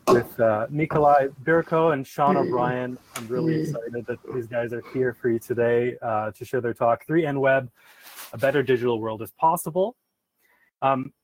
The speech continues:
Speaker 1: Nikolai is an expert. I'll share a bit of, of their bios, though you may have seen it. He, he's an expert in decentralized privacy by design technologies and is building the three N Web protocols to create a better and safer digital world. Sean is a visiting fellow at the Information Society Project, where he leads the Privacy Lab initiative,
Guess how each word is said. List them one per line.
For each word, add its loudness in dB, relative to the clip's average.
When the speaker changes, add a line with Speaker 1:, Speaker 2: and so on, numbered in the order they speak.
Speaker 1:
Nikolai 4
is 0
an -6
expert. -6
I'll -4
share -4
a -6
bit -4
of, -8
of -16
their -2
bios, -2
though -4
you -8
may -10
have -12
seen -4
it. -6
He, -6
he's -6
an -2
expert -2
in -6
decentralized -2
privacy -4
by -4
design -10
technologies -6
and -10
is -10
building -8
the -14
three -6
N -4
Web -4
protocols 0
to -20
create -8
a -12
better 0
and -4
safer -4
digital -8
world. -2
Sean 2
is -4
a -4
visiting -10
fellow -2
at -6
the -8
Information -12
Society -8
Project, -6
where -6
he -10
leads -6
the -20
Privacy -8
Lab -2
initiative, -2